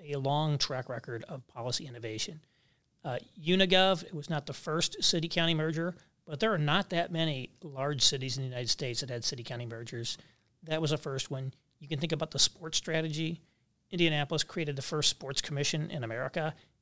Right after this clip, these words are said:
It created this, it basically, the Olympics had always been something that cities had seen as a sort of a transformational thing for their city or country. But other than Olympics, Indianapolis basically invented the idea that sports could be an economic development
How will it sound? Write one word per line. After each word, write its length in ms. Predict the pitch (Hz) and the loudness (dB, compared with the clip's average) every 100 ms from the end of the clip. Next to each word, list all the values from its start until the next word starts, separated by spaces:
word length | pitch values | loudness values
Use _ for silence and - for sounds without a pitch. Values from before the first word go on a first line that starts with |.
| _ | _
It 100 | 156 | -12
created 420 | - 147 139 147 | -4 -2 0 -2
this, 300 | 135 131 - - _ _ | -2 0 0 -4 _ _
it 80 | 240 | 4
basically, 640 | 381 - 269 185 175 165 - _ - | 8 8 8 2 2 0 -4 _ -2
the 100 | 220 | 2
Olympics 460 | 294 339 - - | 2 2 2 2
had 80 | 175 | 4
always 260 | 160 196 160 | 4 4 2
been 220 | 196 190 | 2 2
something 400 | 190 196 208 190 | 2 2 0 0
that 160 | 160 - - | 0 -4 -2
cities 400 | - 180 185 - | 0 2 0 0
had 140 | 135 | 0
seen 300 | - 175 160 | 0 2 2
as 100 | 139 | 2
a 80 | 143 | 0
sort 160 | 151 | 0
of 80 | 147 | -2
a 40 | 135 | -2
transformational 1040 | - 135 139 - 131 131 - 156 156 160 - - _ - | -2 -2 -2 -4 -2 -2 0 0 0 0 -6 -20 _ -4
thing 160 | 165 | -2
for 80 | 160 | 0
their 140 | 143 131 | 0 2
city 280 | - 139 | 2 0
or 60 | 139 | -4
country. 480 | - 160 - 165 170 - _ _ - | -4 -6 -4 -4 -4 -10 _ _ -8
But 140 | 175 | 2
other 160 | 254 330 | 2 4
than 220 | 285 202 - _ _ - | 2 2 -2 _ _ -4
Olympics, 680 | 131 147 202 151 120 - - _ _ 208 | 0 2 2 0 0 -2 -4 _ _ -4
Indianapolis 560 | 277 214 185 175 139 | -2 0 0 0 -2
basically 640 | 139 - 175 180 160 165 - | -2 2 4 2 2 0 0
invented 580 | 139 123 139 170 160 131 | -4 0 0 2 -2 -4
the 160 | 147 | -4
idea 380 | 123 127 135 139 | -2 -2 -2 -2
that 160 | 123 139 | -2 -4
sports 460 | - 160 151 - | -4 -6 -4 -4
could 200 | - 139 | -2 -6
be 220 | 135 131 | -8 -8
an 160 | 160 139 | -6 -4
economic 560 | 135 160 127 123 123 - | -4 -2 -2 -2 -4 -6
development 680 | 123 139 175 151 131 - | 0 2 2 0 -6 -8